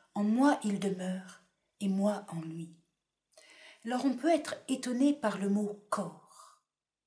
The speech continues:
Le mot ici utilisé par, euh, Jésus est un mot araméen qui a plusieurs significations, qui peut signifier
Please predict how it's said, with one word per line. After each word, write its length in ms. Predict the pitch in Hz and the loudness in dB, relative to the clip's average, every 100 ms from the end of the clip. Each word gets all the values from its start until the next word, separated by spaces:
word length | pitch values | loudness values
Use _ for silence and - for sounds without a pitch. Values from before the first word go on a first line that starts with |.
| _ _ _ _ _ _ _ _ _ 202 | _ _ _ _ _ _ _ _ _ -6
Le 160 | 226 | -2
mot 360 | 247 302 285 - | 4 4 4 0
ici 380 | 220 - - 247 | -2 0 2 0
utilisé 600 | - - 175 196 220 214 | -2 -4 -4 -2 0 -2
par, 420 | - 180 175 165 | -4 -8 -6 -8
euh, 160 | 160 165 | -8 -6
Jésus 440 | 190 196 269 330 349 - | -2 0 2 2 0 -8
est 180 | 214 202 | -10 -4
un 80 | 196 | 0
mot 240 | 214 220 - | 0 0 -2
araméen 680 | 190 190 196 196 254 320 311 | -4 -2 -2 -2 0 0 -2
qui 100 | - | -10
a 40 | |
plusieurs 420 | 185 - 220 240 247 | -12 -6 -4 -2 -2
significations, 680 | 214 202 214 220 226 311 320 | 0 -2 -2 -2 0 2 2
qui 140 | 233 | 0
peut 140 | - | -2
signifier 680 | 233 247 247 - - 220 - | -2 2 0 0 0 -2 -2